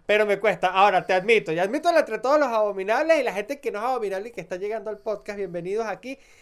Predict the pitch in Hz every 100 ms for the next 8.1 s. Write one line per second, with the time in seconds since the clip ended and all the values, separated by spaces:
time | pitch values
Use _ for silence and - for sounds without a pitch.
0 | _ 185 185 185 202 202 208 185 185 165
1 | - 139 - _ _ _ - 220 269 285
2 | 302 277 277 269 - _ _ _ _ -
3 | 196 202 185 202 240 240 220 208 202 185
4 | 208 233 233 170 170 208 226 180 196 123
5 | - _ - 160 202 196 190 165 147 143
6 | 156 160 143 139 135 135 151 156 156 135
7 | 131 - 147 143 180 143 165 170 123 104